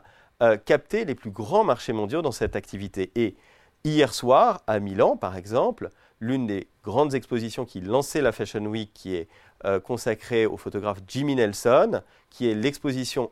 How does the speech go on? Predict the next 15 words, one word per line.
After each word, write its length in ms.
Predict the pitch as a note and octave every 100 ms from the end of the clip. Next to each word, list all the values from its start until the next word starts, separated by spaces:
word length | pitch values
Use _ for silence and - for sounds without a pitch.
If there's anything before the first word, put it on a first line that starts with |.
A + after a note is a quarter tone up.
| -
événement, 760 | D#3+ C#3 C#3 C3+ C3+ C3 A#2+ -
euh, 140 | G2 F#2
italienne, 840 | A#2+ A#2 A#2 G#2+ A2+ A2 G2 F2+ E2+ - _ _ -
euh, 240 | G2 F#2
de 120 | F#2
cette 220 | G#2+ A2+ -
fin 160 | G#2
d'année, 380 | F#2+ G2+ E3+ G#3+ -
eh 80 | G#2
bien, 340 | G#2 B2 F#3+ _ _ _ -
elle 180 | B2 C3
a 60 |
été 240 | E3 - A#2
réalisée 540 | A2+ G#2+ G#2 G2 D#3
par 420 | E3 A2+ C#3 -